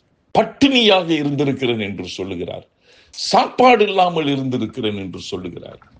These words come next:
அந்த அப்போஸ்தலன், அன்பானவர்களே, கடவுளுடைய ஊழியத்தை சத்தியத்தின்படி செய்த அப்போஸ்தலன் எழுதுகிறார். "சுவிசேஷனுடைய வேலையை செய்." மறுபடியும் ஐந்தாவது வசனத்துல இருக்கிறேன்.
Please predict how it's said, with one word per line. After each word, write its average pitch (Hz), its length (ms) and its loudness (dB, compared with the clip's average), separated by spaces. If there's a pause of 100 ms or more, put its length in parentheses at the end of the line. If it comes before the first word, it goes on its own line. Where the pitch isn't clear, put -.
(300)
அந்த 139 300 2
அப்போஸ்தலன், 113 760 0
அன்பானவர்களே, 90 800 -8 (520)
கடவுளுடைய 113 1000 0 (580)
ஊழியத்தை 143 800 2 (220)
சத்தியத்தின்படி 139 960 2
செய்த 107 520 2
அப்போஸ்தலன் 107 840 0
எழுதுகிறார். 92 560 -8 (1300)
"சுவிசேஷனுடைய 139 880 4
வேலையை 135 460 4
செய்." 107 440 -2 (160)
மறுபடியும் 113 500 -2
ஐந்தாவது 104 540 2
வசனத்துல 87 480 -4
இருக்கிறேன். 87 400 -8